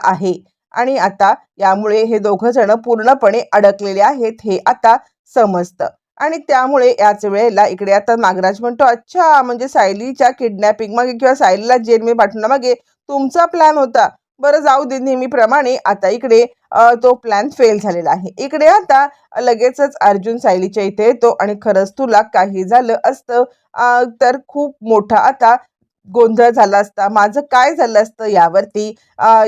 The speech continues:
यावरती सायली म्हणायला लागते, "अर्जुन सर, असं काय करताय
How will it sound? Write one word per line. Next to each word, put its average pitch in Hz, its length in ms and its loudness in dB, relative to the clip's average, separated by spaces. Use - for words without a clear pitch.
यावरती 240 420 2
सायली 185 340 0
म्हणायला 190 300 0
लागते, 233 320 0
"अर्जुन 196 440 0
सर, 214 340 0
असं 202 240 0
काय 269 180 2
करताय 202 460 0